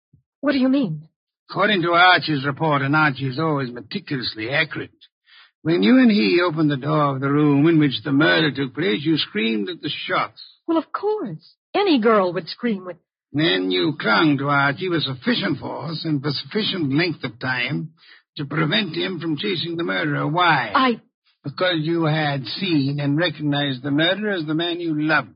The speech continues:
Speaker 1: It was too dark to see anything.
Speaker 2: True. Therefore, you didn't have to see the man.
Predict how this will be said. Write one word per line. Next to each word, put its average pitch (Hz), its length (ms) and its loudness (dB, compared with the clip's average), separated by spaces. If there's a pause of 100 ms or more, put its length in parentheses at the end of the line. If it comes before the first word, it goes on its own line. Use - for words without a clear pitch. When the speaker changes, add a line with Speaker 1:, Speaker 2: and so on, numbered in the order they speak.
(100)
Speaker 1:
It - 80 -18
was 247 220 -2
too 339 160 0
dark 233 340 0
to 202 80 -6
see 220 240 -4
anything. 165 560 -6 (100)
Speaker 2:
True. 135 420 -4 (160)
Therefore, 160 520 0
you 185 140 0
didn't 160 200 0
have 156 200 0
to 135 80 -6
see 151 240 0
the 110 100 -6
man. 87 200 -12